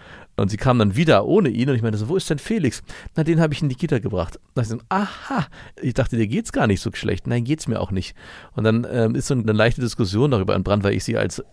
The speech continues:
Rabenmutter beschimpft habe und sie bräuchte sich aber auch nicht dafür rechtfertigen.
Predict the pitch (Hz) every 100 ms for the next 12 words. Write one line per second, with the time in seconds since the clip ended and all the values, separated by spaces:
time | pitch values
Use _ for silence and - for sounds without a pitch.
0 | _ - 90 139 120 95 85 - - 90
1 | - 120 101 104 107 - - - 113 110
2 | - 107 117 117 113 113 113 107 104 113
3 | - 113 107 - - - 131 123 110 95
4 | 101